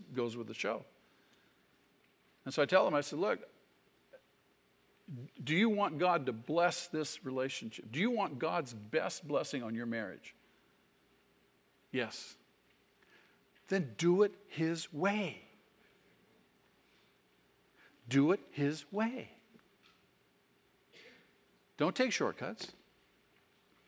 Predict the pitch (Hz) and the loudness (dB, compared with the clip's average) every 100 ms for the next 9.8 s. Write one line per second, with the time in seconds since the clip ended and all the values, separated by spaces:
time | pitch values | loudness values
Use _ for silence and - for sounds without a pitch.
0 | - - 185 175 180 170 170 156 170 180 | -4 2 4 6 6 6 4 2 0 -2
1 | 208 - - 85 165 190 _ _ _ _ | -4 -6 -6 -8 -14 -16 _ _ _ _
2 | _ _ _ _ _ _ _ _ _ _ | _ _ _ _ _ _ _ _ _ _
3 | - - 135 - 165 156 156 151 131 127 | -6 0 0 2 2 2 2 0 0 0
4 | 143 214 - - _ _ _ _ _ _ | 0 -2 -2 -10 _ _ _ _ _ _
5 | _ _ _ _ _ _ _ _ _ _ | _ _ _ _ _ _ _ _ _ _
6 | _ _ _ _ _ _ _ _ _ _ | _ _ _ _ _ _ _ _ _ _
7 | _ _ _ 151 156 147 - 139 147 160 | _ _ _ 4 8 6 6 4 6 6
8 | 214 - 143 127 - - - 127 131 135 | 0 2 2 0 -6 -10 -4 0 4 6
9 | 135 131 120 123 160 151 123 113 | 4 2 0 2 4 4 2 -2